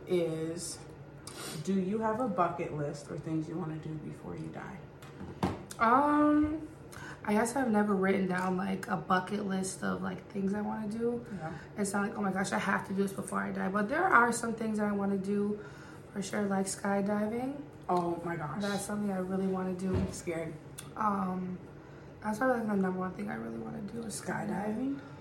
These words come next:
Speaker 2: 'Cause I'm not afraid of heights. I feel like that'd be really fun.
Speaker 1: Would you, um, would you wear a full face of makeup?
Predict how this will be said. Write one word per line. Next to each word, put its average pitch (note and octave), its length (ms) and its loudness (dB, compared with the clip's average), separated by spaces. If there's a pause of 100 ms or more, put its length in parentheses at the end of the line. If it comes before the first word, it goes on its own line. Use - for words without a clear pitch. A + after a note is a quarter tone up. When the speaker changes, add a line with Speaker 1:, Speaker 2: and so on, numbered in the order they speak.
(220)
Speaker 2:
'Cause - 140 -2
I'm A3+ 60 6
not C#4 160 4
afraid G#3+ 200 0
of G3 80 2
heights. G3 420 -2
I G3 80 0
feel G#3 160 0
like G#3 140 0
that'd G#3 180 0
be G#3 160 0 (140)
really F#3 400 4
fun. F3+ 420 0 (400)
Speaker 1:
Would E3+ 180 0
you, D#3+ 340 -4
um, D3+ 360 -2 (360)
would E3+ 140 0
you E3+ 120 2
wear D#3+ 140 0
a D#3 120 -6
full D#3 160 -4 (120)
face D#3 160 -6
of E3 80 -2
makeup? D#3 420 -4